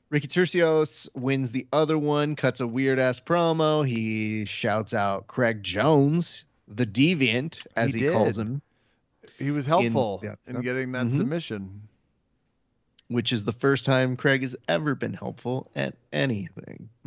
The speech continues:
Speaker 2: <laughs> Actually, Craig got a few shout-outs. It was,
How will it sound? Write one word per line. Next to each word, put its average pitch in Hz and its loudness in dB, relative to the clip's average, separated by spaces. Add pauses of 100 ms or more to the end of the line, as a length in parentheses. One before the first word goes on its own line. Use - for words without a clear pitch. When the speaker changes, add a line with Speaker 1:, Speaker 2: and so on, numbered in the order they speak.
(100)
Speaker 2:
<laughs> - -10
Actually, 202 -2
Craig 208 -2
got 180 -2
a 113 -6
few 185 -10
shout-outs. 98 -8
It - -20
was, 127 -14